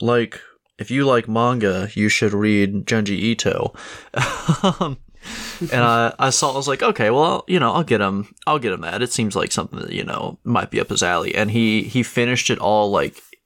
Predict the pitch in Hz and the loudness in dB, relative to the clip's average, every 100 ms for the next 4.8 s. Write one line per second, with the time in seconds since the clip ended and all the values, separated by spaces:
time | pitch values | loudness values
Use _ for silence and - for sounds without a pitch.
0 | - 104 110 - 90 - - - 101 113 | -10 -4 -4 -4 -6 -8 -8 -6 -4 -4
1 | 104 107 104 98 95 90 82 87 - - | -2 0 0 0 0 -2 -2 -4 -4 -8
2 | - - 107 - 110 117 104 101 - 92 | -10 -2 -2 -2 -2 0 0 -2 -2 0
3 | 92 90 - - - - - _ - - | 0 -2 -8 -20 -20 -20 -20 _ -8 0
4 | 110 110 107 - 110 98 92 - | 2 4 2 0 2 2 0 -6